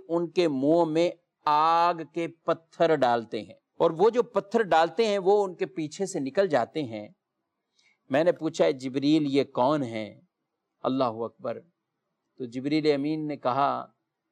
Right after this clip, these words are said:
کہ یہ وہ لوگ ہیں، "الذین یاکلون اموال الیتامی ظلما انما یاکلون فی بطونہم نارا،" کہ جو ظلماً یتیموں کا مال کھاتے تھے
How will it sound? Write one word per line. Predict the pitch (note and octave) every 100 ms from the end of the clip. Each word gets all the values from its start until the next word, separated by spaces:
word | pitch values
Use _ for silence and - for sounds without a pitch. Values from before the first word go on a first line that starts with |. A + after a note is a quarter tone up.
| _ _
کہ | C3
یہ | C3
وہ | C3
لوگ | B2+ C#3+ D#3
ہیں، | C#3 C#3 A#2+
"الذین | D3 D#3+ D3 F3+ G#3 F3+
یاکلون | D#3+ G#3 A3 G#3 G3 F#3
اموال | E3+ D#3 E3+ E3+
الیتامی | D3+ C#3 C3 D3+ D3+ C3
ظلما | C3+ F3+ C#3+ B2 B2+
انما | D3 D3+ C#3+ C3+
یاکلون | B2 C3+ C3 C3 C#3 C3+
فی | A#2+ B2
بطونہم | A2 G#2+ B2 B2 A2+ A#2
نارا،" | A2 A#2+ A#2 G#2+ - _ _ -
کہ | B2
جو | C3
ظلماً | A#2 D#3+ F#3 G3+ G#3
یتیموں | E3 - D#3 D#3
کا | D3+ C#3
مال | B2 C3
کھاتے | B2+ B2 A2+ -
تھے | C3 A#2+